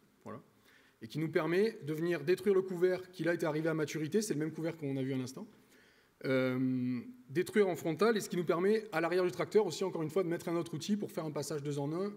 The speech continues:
minimiser les coûts et optimiser les passages. Voilà. Donc, euh, voilà encore un, un exemple de la destruction vue de la cabine. En plus, avec le G P S, on a le temps de prendre des photos, donc c'est sympa. Mais, euh, voilà, donc c'est, c'est ce,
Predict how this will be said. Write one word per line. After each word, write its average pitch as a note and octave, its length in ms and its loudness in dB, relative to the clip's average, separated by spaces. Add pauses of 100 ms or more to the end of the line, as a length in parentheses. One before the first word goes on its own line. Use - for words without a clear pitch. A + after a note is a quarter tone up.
minimiser D3+ 440 -4
les C#3 100 0
coûts G#3 260 -2 (400)
et D3 80 -4
optimiser D#3 440 0
les E3 80 -2
passages. A2 360 -10
Voilà. G2 160 -14 (1160)
Donc, C#3+ 240 -2
euh, A#2+ 240 2 (920)
voilà B2 200 0
encore C#3+ 280 0
un, B2 280 -2
un C3 160 0
exemple C3+ 340 0
de B2+ 100 0
la B2+ 120 2
destruction C3 500 -2
vue C3 140 -2
de B2+ 40 0
la B2+ 80 2
cabine. C3+ 360 0 (160)
En A2+ 80 -6
plus, - 200 -10
avec B2+ 120 -2
le B2 40 0
G B2 120 -2
P C3+ 100 -2
S, C#3 160 -2
on A#2 60 -6
a - 20 -6
le A2+ 60 -8
temps C3+ 100 -6
de B2 80 -4
prendre A#2 160 -6
des A2+ 60 -6
photos, A2+ 260 -10
donc A#2 140 -8
c'est - 80 -16
sympa. A2+ 280 -14 (520)
Mais, B2+ 180 2
euh, B2 280 2 (180)
voilà, C3 220 4
donc C3+ 180 0
c'est, A#2+ 360 2
c'est C3 160 -6
ce, E3 160 -6